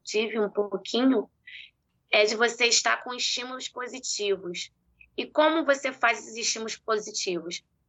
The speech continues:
Com coisas simples, coisas que você gosta de fazer. Então, ao invés de você se ocupar, né, e se preocupar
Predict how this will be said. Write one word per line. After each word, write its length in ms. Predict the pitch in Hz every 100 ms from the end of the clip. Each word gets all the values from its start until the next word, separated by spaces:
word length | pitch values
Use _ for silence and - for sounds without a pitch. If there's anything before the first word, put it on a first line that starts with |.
| _
Com 160 | - 277
coisas 300 | 277 277 294
simples, 500 | - 269 269 185 180
coisas 280 | - 233 240
que 80 | 240
você 220 | 254 254
gosta 520 | 214 208 202 359 220
de 100 | 202
fazer. 400 | - 175 180 156 - _ _ _
Então, 300 | 214 220 240
ao 200 | 247 254
invés 320 | 254 214 247 277
de 80 |
você 280 | 247 247 208
se 160 | 202 -
ocupar, 720 | 214 220 214 _ 226 226 196 - _ _ _ _
né, 220 | 208 202 185 208
e 60 |
se 360 | 208 - 247 - _ _
preocupar 1040 | 269 269 277 226 - 185 _ 226 226 196